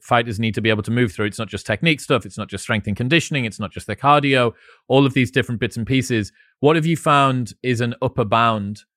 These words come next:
that you can get? I, I, say the average elite fighter, I'm aware that that person doesn't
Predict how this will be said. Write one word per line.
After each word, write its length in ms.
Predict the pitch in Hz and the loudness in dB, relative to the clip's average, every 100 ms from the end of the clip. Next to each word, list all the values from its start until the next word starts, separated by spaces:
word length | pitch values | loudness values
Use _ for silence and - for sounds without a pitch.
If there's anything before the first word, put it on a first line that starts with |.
| _ _ _ - | _ _ _ -8
that 120 | 113 | -6
you 160 | 117 113 | -4 -4
can 260 | - 113 | -2 -4
get? 340 | 104 110 104 - - - _ _ _ _ _ _ _ | 0 2 0 -4 -16 -16 _ _ _ _ _ _ _
I, 240 | 113 131 147 | -12 -6 -2
I, 120 | 143 135 | -2 0
say 200 | - 165 | 2 4
the 180 | 170 147 | 4 2
average 380 | 151 147 139 | 2 2 2
elite 300 | 131 123 120 | 4 2 0
fighter, 360 | - 120 113 113 | 2 2 2 -2
I'm 160 | 107 117 | -2 2
aware 220 | 120 117 | 4 4
that 140 | 110 | 2
that 120 | 113 | 0
person 280 | 107 107 - | 0 -2 -2
doesn't 280 | 107 104 101 | -6 -6 -6